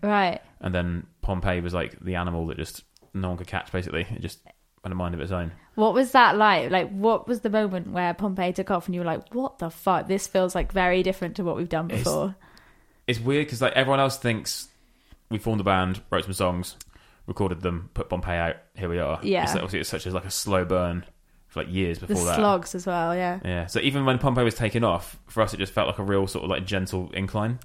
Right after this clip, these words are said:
Speaker 1: Really?
Speaker 2: Yeah, yeah, yeah. Um, 'cause also, so when you're, if you're ever fortunate enough to be in that position, it's like, um, if you've got a decent agent, they're, like, booking, booking venues that they know you can fill.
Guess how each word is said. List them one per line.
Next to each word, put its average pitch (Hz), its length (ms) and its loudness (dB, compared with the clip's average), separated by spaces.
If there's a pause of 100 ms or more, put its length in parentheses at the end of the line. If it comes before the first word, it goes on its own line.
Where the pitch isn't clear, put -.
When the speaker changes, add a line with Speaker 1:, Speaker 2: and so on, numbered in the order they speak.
(160)
Speaker 1:
Really? 277 540 2
Speaker 2:
Yeah, 95 200 0
yeah, 92 140 0
yeah. 92 300 0 (300)
Um, 95 280 -2 (400)
'cause 120 220 2
also, 120 180 2
so 117 120 -2
when 131 160 2
you're, 131 420 4 (640)
if 104 100 -6
you're 110 80 0
ever 110 100 2
fortunate - 320 -2
enough 98 100 -2
to - 60 -14
be 104 80 0
in 98 60 0
that 92 120 -2
position, 95 440 -2
it's - 200 -8
like, - 340 -4 (640)
um, 95 320 0
if - 140 -8
you've 98 100 -6
got - 100 -2
a - 140 -4
decent - 280 -6
agent, 80 360 -6 (220)
they're, 92 240 0
like, 87 180 -4
booking, 95 420 -2 (880)
booking 117 260 2
venues 101 320 2
that 101 120 -2
they 101 120 0
know 98 100 0
you 95 140 0
can 101 120 -4
fill. 107 360 -2